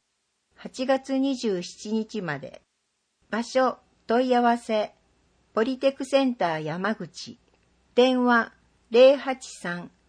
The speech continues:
九二二の二一四三。県営住宅入居者。申し込み書と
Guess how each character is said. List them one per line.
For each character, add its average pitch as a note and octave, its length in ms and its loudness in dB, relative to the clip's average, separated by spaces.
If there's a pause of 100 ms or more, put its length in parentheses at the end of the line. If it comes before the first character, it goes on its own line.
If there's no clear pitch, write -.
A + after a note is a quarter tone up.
(100)
九 C#4 340 -4
二 B3+ 360 0
二 G3 180 -6
の D#3 240 -8 (220)
二 C4+ 420 0
一 A#3 280 -10
四 G3 260 -4
三。 F3 380 -6 (2000)
県 C#4 300 0
営 C#4 240 0
住 C4+ 300 -4
宅 F3+ 320 -6
入 A3+ 260 0
居 A#3 180 -2
者。 B2+ 300 -8 (1160)
申 C#4 240 0
し - 140 -12
込 C#4 160 0
み C4+ 120 0
書 C4 200 -2
と D#3 260 -4